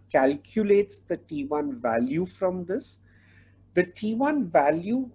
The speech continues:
for each center has to be characterized. So in our center, it's twelve ninety-five milliseconds. We obtained that on about twenty or twenty-five normals. Now, when the T one is increased,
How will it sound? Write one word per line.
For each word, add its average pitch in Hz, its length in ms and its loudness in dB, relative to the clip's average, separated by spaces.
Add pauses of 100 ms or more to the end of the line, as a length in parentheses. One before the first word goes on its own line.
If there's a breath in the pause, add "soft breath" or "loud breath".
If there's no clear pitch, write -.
(100)
for 190 240 4
each 220 220 -2
center 165 580 2
has 170 280 -4
to 175 120 -6
be 170 320 -6
characterized. 180 840 0
So 175 120 0
in 151 100 0
our 147 220 2
center, 165 420 -4
it's 165 260 -6
twelve 151 360 0
ninety-five 147 640 -2
milliseconds. 143 840 -6
We 139 120 -4
obtained 151 600 -4
that 151 300 0 (100)
on 139 160 -4
about 135 360 -2
twenty 127 360 -6
or 143 120 0
twenty-five 131 680 -6
normals. 117 680 -8 (600 soft breath)
Now, 160 100 6
when 180 300 6
the 330 120 2 (100)
T 214 160 -2
one 233 300 2
is 220 260 0
increased, 160 920 -4